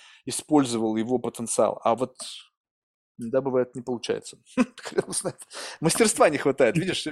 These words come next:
первая тысяча пока у меня <laughs> еще. Если так взять и всех собрать воедино,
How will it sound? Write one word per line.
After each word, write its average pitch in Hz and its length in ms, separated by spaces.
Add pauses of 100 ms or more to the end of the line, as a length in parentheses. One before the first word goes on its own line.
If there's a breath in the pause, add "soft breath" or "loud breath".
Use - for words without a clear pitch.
(140)
первая 214 280
тысяча 175 400
пока 123 280
у 117 80
меня 117 220
<laughs> - 20
еще. 202 320 (360 loud breath)
Если 196 240
так 190 200
взять 185 300
и 196 60
всех - 460
собрать 180 500
воедино, 170 680